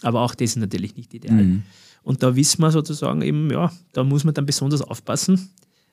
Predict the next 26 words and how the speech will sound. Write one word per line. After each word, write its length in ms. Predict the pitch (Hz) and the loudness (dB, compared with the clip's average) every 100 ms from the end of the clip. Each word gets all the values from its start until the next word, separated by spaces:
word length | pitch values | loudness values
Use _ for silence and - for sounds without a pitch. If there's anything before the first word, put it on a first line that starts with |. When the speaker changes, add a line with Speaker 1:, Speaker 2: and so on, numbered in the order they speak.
| _ | _
Speaker 1:
weil 100 | 120 | -4
man 80 | 123 | -2
schon 140 | 131 | -2
eine 80 | 123 | -2
gewisse 320 | 123 117 139 | -2 0 0
Prädisposition 880 | - 110 110 117 - 120 113 - 101 | 0 -2 -2 -6 -8 -12 -12 -10 -8
natürlich 340 | 110 120 117 | -8 -12 -18
für 140 | - 135 | -18 -18
die 80 | 127 | -16
Alzheimer-Krankheit 840 | 135 127 123 - 113 - 131 123 | -14 -12 -14 -14 -14 -8 -6 -4
mitbringt. 420 | 117 - - - | -6 -6 -18 -2
Speaker 2:
Mhm. 340 | 110 90 87 - _ - - - - _ _ _ | 4 4 2 -6 _ -20 -20 -20 -20 _ _ _
Du 120 | 98 | 0
hast 140 | 107 117 | 2 2
ja 80 | 107 | 2
eben 80 | |
gesagt, 260 | 104 104 - - _ _ _ _ _ - | 2 0 0 -10 _ _ _ _ _ -12
das 320 | - - - _ _ | -4 -2 -4 _ _
Fasten 640 | - - 117 - - 98 | -6 0 2 2 4 4
reicht 680 | - 80 80 98 101 - - - | 4 -2 2 4 2 -2 -10 -2
möglicherweise 640 | 95 92 85 87 80 73 - | 0 0 -2 -2 -2 -2 -2
auch 160 | 135 | -2
aus, 140 | 113 87 | 0 -2
also 180 | 82 73 | -2 -4
dieses 320 | 69 - - | -6 -10 -12
Intervallfasten. 1000 | 78 80 73 95 117 120 - 113 110 | -12 -8 -2 0 2 2 4 6 6